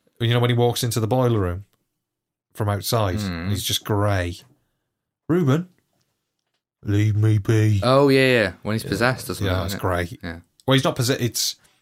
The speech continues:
Speaker 1: the Rutan has taken on his form, isn't it?
Speaker 2: Yeah.
Speaker 1: 'Cause his body is outside.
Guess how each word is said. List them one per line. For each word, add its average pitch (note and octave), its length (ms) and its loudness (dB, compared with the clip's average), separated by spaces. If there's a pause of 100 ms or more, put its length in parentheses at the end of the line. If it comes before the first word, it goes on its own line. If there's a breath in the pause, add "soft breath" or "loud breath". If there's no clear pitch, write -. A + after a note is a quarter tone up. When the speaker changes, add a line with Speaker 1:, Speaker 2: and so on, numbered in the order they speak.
(140)
Speaker 1:
the A2+ 220 -2
Rutan B2+ 500 0
has G2 160 -2
taken G#2+ 360 -4
on G2+ 120 -2
his G2+ 180 -2
form, G2+ 420 -2
isn't F#2 180 -6
it? F2 160 -8 (500)
Speaker 2:
Yeah. C3 200 2
Speaker 1:
'Cause G2 100 2
his G2 100 -2
body G2 340 0
is F2+ 120 -6
outside. F2 520 -6